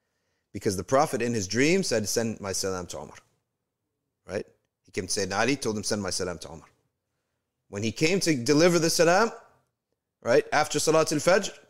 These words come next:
Sayyidina Umar saw Sayyidina Ali's coming. He said, "Don't worry about it. He came to me after he came to you. Like, you don't need to deliver the salam. He came to me afterwards." SubhanAllah. How about Imam al-Ghazali and his bro-, his brother? Abu Hamid al-Ghazali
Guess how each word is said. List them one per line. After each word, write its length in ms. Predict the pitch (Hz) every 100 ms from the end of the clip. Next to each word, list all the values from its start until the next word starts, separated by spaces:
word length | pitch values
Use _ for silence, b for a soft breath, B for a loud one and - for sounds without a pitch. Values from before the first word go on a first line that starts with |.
| -
Sayyidina 340 | - 127 131
Umar 140 | 139
saw 220 | 127 135 131
Sayyidina 340 | 123 127 123
Ali's 220 | 135 131
coming. 320 | - 143 151
He 80 | 135
said, 180 | 107 110
"Don't 140 | 113
worry 100 | 107
about 200 | 104 98
it. 20 | 92
He 60 |
came 180 | - 101
to 120 | 90
me 100 | 92
after 200 | 85 -
he 60 | 85
came 180 | 80 78
to 100 | 67
you. 120 | 55 _ _ _ _ _ _ _ _ _ _
Like, 140 | _ -
you 60 |
don't 100 | 107
need 100 | 110
to 80 | -
deliver 380 | 87 98 110 95
the 80 | 85
salam. 320 | - 98 87
He 80 | 101
came 200 | 107 87
to 100 | -
me 100 | 73
afterwards." 580 | - - - - - -
SubhanAllah. 440 | - 85 73 - _ _ _ _ _ _ -
How 60 |
about 240 | 127 170 156
Imam 240 | 170 180
al-Ghazali 600 | 170 165 151 180 170 120 - -
and 360 | 127 123 120 107
his 160 | 123
bro-, 240 | 107 147 -
his 200 | 113 110
brother? 280 | 135 147 76 _ _ _ _ _ _ -
Abu 140 | 104
Hamid 300 | 98 156 175
al-Ghazali 600 | 180 165 139 151 156 170